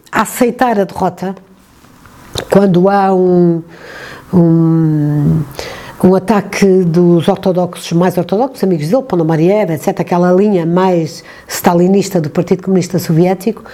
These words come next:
eh, que atacam Yeltsin como Presidente da Câmara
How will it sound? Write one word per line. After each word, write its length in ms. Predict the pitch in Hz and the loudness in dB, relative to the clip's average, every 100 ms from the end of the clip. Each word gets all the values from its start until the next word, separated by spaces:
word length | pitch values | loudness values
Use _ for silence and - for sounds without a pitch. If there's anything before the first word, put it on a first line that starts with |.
| - - - - - | -20 -20 -20 -14 -2
eh, 320 | 226 185 175 175 | 2 2 0 0
que 300 | - 196 202 | 2 2 2
atacam 540 | 185 214 180 - 180 | 0 -2 0 0 2
Yeltsin 440 | 180 175 175 202 | 2 0 -4 -6
como 220 | 185 185 165 | -2 -2 -2
Presidente 300 | - 185 170 | 0 -2 -2
da 60 | |
Câmara 360 | - 170 185 | -2 0 -2